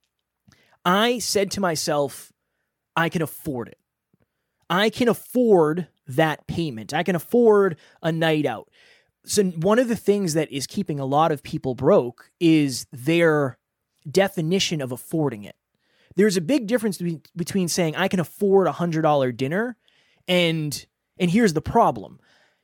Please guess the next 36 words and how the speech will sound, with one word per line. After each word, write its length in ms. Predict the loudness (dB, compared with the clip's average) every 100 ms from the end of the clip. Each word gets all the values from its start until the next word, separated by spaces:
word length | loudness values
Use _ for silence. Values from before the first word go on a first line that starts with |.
| -6
If 160 | -4 -2
you 140 | 0
don't 260 | 2 2 0
plan 480 | -6 -2 0 0
for 140 | -2 0
what 180 | 0 -2
afford 400 | -2 0 2 0
it 80 |
means, 640 | -4 -4 -2 -2 -4 -8 -10 _ -8
two 200 | 0 2
weeks 300 | 2 -2 -2
from 160 | -4 -2
then, 160 | -2
you 100 | -2
might 240 | 0 -2 -2
make 200 | -4 -2
another 400 | 0 0 0 -4
purchase 420 | -6 -6 -6 -8
that 140 | -8
kinda 220 | -8 -10 -8
sets 260 | -8 -8
you 80 | -8
back. 400 | -6 -8 -12 _ _ _ _ 0
So 140 | 4
it's 140 | 4 2
almost 500 | 2 4 4 4 2
like 220 | 0 0
you 80 | -4
kinda 420 | -2 -4 -2 -4
have 240 | -2 -6 -6
to 100 | -6
have, 380 | -2 -2 -2 -6 _ _ _ -10
this 180 | -8 -8
is 60 |
a 60 | -8
challenge, 580 | -4 -2 0 -2 -10